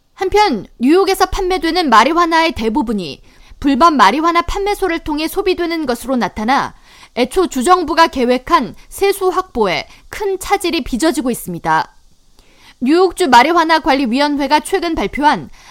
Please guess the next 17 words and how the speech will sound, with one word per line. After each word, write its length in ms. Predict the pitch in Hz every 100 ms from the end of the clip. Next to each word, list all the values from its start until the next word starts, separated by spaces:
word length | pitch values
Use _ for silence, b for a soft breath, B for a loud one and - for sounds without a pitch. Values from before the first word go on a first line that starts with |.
| -
마리화나 480 | 220 302 349 349
판매 360 | 349 370 349 349
현황 360 | 311 330 320 -
자료에 340 | - 202 269
따르면, 480 | 269 190 170 143 - - b b b -
올해 240 | 254 302 339
상반기 720 | 349 359 339 330 294 339 254
합법적으로 760 | - 349 - 392 370 349 330
판매된 720 | - 330 320 302 320 330 214
마리화나 480 | 180 233 302 320 330
총 300 | 330 - 370
매출은 520 | 208 202 262 330 247 - B B
삼천삼백만 1000 | - 403 370 415 381 - 403 415 381 349
달러에 360 | 311 294 285 285
그치는 420 | 277 240 285 285
데 100 | 262
반해, 460 | 220 185 165 247